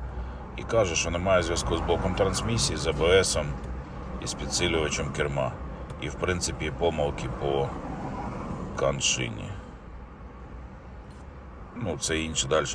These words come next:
будемо розбиратися. Блок А Б С на зв'язку. В нього немає зв'язку з, е, мозгами, некоректні дані, і з трансмісією.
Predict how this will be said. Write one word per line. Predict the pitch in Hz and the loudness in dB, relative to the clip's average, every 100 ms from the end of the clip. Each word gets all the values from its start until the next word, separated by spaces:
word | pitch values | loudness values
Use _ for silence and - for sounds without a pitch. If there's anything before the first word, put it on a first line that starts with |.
| 65 | -2
будемо | 65 64 | -2 -2
розбиратися. | 65 65 67 69 65 - - - - - - - - - - - - - - - - - - - - | -2 0 4 4 4 -2 -4 -6 -10 -10 -12 -14 -14 -14 -14 -14 -14 -14 -14 -12 -10 -6 -6 -4 4
Блок | 110 - | 6 8
А | 147 | 6
Б | 139 117 | 8 10
С | 87 78 - - - - | 10 8 2 -2 -6 -2
на | 80 104 | 2 4
зв'язку. | 113 120 - 76 71 71 69 69 - - - 71 - - - - - - - - - - - - - - - - - - - - - - - - - - - | 6 4 4 2 2 2 0 -2 -2 -2 -2 -2 -2 -4 -4 -4 -4 -4 -6 -4 -4 -4 -4 -2 -2 -4 -4 -4 -4 -4 -4 -4 -4 -4 -4 -4 -4 -4 -2
В | |
нього | 69 101 107 | 4 8 8
немає | 104 104 101 | 8 8 8
зв'язку | 92 90 85 85 87 | 8 4 2 2 0
з, | 76 - 78 | 0 0 2
е, | 76 73 71 | 2 4 4
мозгами, | 73 85 90 131 135 | 4 4 6 6 6
некоректні | 117 110 107 - 92 | 4 4 2 2 4
дані, | 95 90 82 76 78 - - - - - | 8 8 6 0 0 -2 -2 -4 -4 0
і | 98 107 | 2 2
з | |
трансмісією. | - 101 101 - 73 64 - 52 57 | 4 4 4 2 0 2 2 2 0